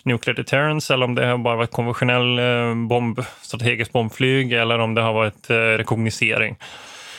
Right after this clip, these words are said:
Rekognoseringsvarianterna har en extra kabin som pressurized, eller för, i tryck, då, så att besättningen kan sitta där,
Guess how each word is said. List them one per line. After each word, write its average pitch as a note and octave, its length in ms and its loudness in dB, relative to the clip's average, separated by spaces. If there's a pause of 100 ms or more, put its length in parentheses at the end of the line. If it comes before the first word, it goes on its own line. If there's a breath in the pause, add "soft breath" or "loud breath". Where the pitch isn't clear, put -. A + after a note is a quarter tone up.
(100)
Rekognoseringsvarianterna C3 1300 0
har A2+ 200 2
en G#2 280 0
extra A2 400 -4 (200)
kabin A2 480 0
som A#2 300 -8 (260)
pressurized, G2+ 720 -2
eller G#2+ 100 -6
för, G#2 200 -6 (200)
i C3 120 -2
tryck, - 400 -4 (280)
då, G#2 120 -6
så - 120 -2
att - 140 -8 (560)
besättningen A#2 440 -2
kan G#2 100 -2
sitta - 260 -2
där, G#2 260 -2